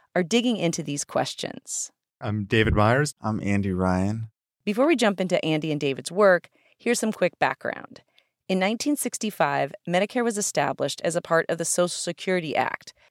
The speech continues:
Speaker 1: to provide health care for people age sixty-five and older.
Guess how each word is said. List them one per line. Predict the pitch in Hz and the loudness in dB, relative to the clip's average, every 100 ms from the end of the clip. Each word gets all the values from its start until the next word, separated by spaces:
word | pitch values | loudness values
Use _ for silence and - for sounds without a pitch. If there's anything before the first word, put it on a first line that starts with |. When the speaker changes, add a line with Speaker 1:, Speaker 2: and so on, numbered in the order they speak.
| _ - | _ -8
Speaker 1:
to | 185 | -6
provide | 185 175 170 170 | -4 2 2 2
health | 220 226 - | 0 -2 0
care | 151 | -2
for | - 156 | 0 -6
people | - 147 151 147 | -8 -8 -4 -2
age | 147 147 | -4 -4
sixty-five | - - - - 175 139 143 135 | -4 -6 -6 -10 -6 -2 -4 -4
and | 156 | -4
older. | 165 175 160 - - | 0 -2 -2 -6 -8